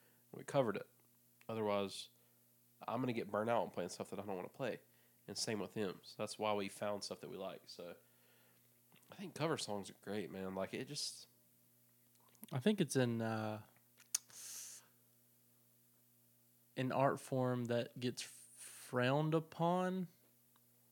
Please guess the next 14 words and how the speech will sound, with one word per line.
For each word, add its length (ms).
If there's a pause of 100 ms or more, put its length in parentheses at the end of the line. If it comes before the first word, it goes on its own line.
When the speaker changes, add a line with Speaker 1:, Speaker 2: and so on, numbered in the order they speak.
(560)
Speaker 2:
that 180
doesn't 340
necessarily 600
need 200
to 60
be. 280 (220)
Speaker 1:
What, 200
cover 280
songs? 320
Speaker 2:
Yeah. 200 (1080)
Speaker 1:
'Cause, 120
dude, 160
if 260
you, 100